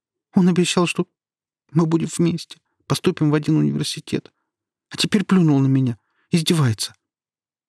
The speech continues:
А если узнает, что я... что я...» Ленка не договорила и обняла Аллу, вцепившись в неё мёртвой хваткой, словно утопающей за спасительную доску.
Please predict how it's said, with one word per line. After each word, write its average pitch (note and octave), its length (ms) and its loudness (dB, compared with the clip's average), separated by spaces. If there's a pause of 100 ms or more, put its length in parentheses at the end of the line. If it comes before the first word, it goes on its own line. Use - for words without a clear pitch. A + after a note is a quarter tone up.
А C3+ 100 -6
если - 240 -8
узнает, C#3+ 380 0
что - 180 -8
я... - 160 -2 (800)
что F3 240 0
я...» - 200 0 (920)
Ленка G2+ 340 -2
не C#2+ 100 -4
договорила D3 760 -2
и A2+ 80 -2
обняла A2+ 520 -2
Аллу, A#2 320 -4
вцепившись - 760 -10
в - 100 -14
неё F#2+ 240 -2
мёртвой F#2+ 460 -6
хваткой, - 520 -14
словно - 380 -10
утопающей - 640 -4
за - 120 -8
спасительную - 680 -10
доску. - 480 -14